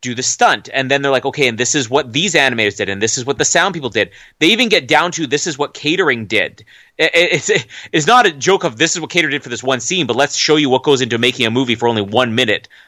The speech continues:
of a movie. Um, yeah, the stuff where they're swinging's great. When they're, like, closed in, 'cause we see so much of them flying all over the place.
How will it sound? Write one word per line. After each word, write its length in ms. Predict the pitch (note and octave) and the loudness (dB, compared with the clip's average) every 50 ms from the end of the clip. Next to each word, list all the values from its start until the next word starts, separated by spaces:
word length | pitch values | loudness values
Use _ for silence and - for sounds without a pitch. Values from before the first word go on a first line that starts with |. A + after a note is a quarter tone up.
| _ - | _ -4
of 140 | A2 G2+ G#2 | -4 -2 -2
a 40 | G#2 | -2
movie. 440 | G2+ A#2+ D3 D3 A2 G2+ E2 - - _ _ _ _ _ _ _ _ _ _ _ _ - - | 0 2 2 2 2 -2 -2 -6 -12 _ _ _ _ _ _ _ _ _ _ _ _ -2 2
Um, 340 | B2 B2 A#2+ B2 A#2+ A#2 A#2 - - - _ _ _ _ | 4 4 4 4 2 0 -6 -14 -20 -20 _ _ _ _
yeah, 160 | D3+ F3 E3 | 0 0 0
the 120 | C#3 D#3 | 0 -2
stuff 320 | D3 - - - G#3+ G#3 - | -4 -4 -2 0 0 2 0
where 80 | G#3+ | 0
they're 80 | D#3+ C3 | -2 -4
swinging's 580 | - - - B2+ D3 F3+ G3 G3+ G3+ G3 F3 D3 | -4 -6 -6 -2 -2 -2 0 0 -2 -4 -6 -4
great. 360 | - F3+ F#3+ F#3+ F#3+ F#3 - - - _ _ | 0 2 4 4 4 2 0 -6 -18 _ _
When 200 | - D#3 E3 E3+ | -2 -2 -2 0
they're, 460 | D#3+ E3 E3 D#3 D#3 D3+ D3+ - - _ _ _ _ _ _ | 2 2 4 4 4 4 2 0 -4 _ _ _ _ _ _
like, 260 | C#3+ D3+ D3+ - - - _ _ - | -6 -6 -6 -6 -10 -20 _ _ -18
closed 500 | - - - F3 F#3+ A3 A3+ G3+ D3 - | -12 -2 2 2 2 2 2 -2 -4 -2
in, 240 | - E3+ E3 D3 C3 | 0 0 0 0 0
'cause 160 | A2+ C#3+ C3+ | -4 -8 -6
we 100 | C3 D#3+ | -4 -4
see 220 | D3+ - - G#3+ A#3 | -2 -2 0 0 0
so 160 | - - A#3 | 2 2 2
much 240 | F#3 E3+ E3+ - - | 2 2 0 0 0
of 60 | D#3+ | 0
them 220 | D#3+ D3 C3+ B2+ - _ | -2 -2 -2 -6 -14 _
flying 440 | - - - C#3 C#3+ D3+ D#3+ D#3+ D#3 | -16 -8 0 2 2 2 2 2 0
all 220 | D3+ C#3 C3 B2+ | 0 0 0 0
over 180 | C3 C3+ B2+ C#3+ | 0 0 2 0
the 120 | C#3 C3+ | 0 -2
place. 420 | - - D3 C#3+ C#3+ C#3 C3 - | -2 -2 0 2 2 0 -2 -4